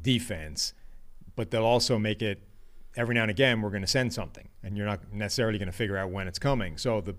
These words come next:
the Bengals also lead the league in the percentage of, like, eight, eight guys in coverage, drop eight, that the Chiefs have faced over the last couple of years as well. The next team is Buffalo. Like, the teams,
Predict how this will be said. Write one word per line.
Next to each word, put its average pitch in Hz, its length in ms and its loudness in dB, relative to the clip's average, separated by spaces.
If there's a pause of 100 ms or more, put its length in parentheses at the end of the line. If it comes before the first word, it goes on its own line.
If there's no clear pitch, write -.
the 95 100 -8
Bengals 110 420 0
also 110 320 2
lead 104 240 -2
the 98 80 -4
league 101 360 -2
in 92 440 -6 (720)
the 95 180 -4
percentage 104 560 -2
of, 85 100 -4
like, 98 200 -2
eight, 104 240 -4 (300)
eight 113 160 -2
guys 117 220 4
in 101 60 -4
coverage, 123 500 2
drop 107 300 2
eight, 101 360 2
that 101 320 -6
the 98 80 -6
Chiefs 104 280 -2
have 90 80 -8
faced 90 260 -4
over 92 120 -6
the 85 60 -8
last 85 220 -2
couple 82 180 -6
of 76 80 -10
years 76 220 -8
as 78 100 -12
well. 90 360 -6
The 92 60 -10
next 131 240 4
team 101 240 -4
is 98 80 -6
Buffalo. 131 520 2
Like, 98 200 -8
the 90 60 -10
teams, 123 460 -2